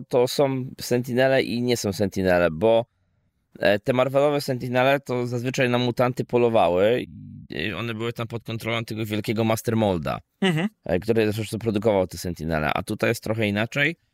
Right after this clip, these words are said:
Speaker 1: bo tutaj mamy skład elitarnych żołnierzy,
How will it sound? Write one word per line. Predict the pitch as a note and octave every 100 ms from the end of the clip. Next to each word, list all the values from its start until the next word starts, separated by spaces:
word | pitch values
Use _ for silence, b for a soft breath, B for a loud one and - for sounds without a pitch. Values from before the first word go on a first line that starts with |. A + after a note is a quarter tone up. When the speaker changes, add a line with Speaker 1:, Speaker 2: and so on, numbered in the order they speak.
| _ _ _ F2+
Speaker 1:
bo | G#2+
tutaj | A2+ B2
mamy | A#2 A#2 A2+
skład | - A#2+ B2
elitarnych | D2+ A2+ - A#2 A2+ A2+ G#2 - - -
żołnierzy, | F2+ A2 G#2+ A2 A#2 A#2 C#3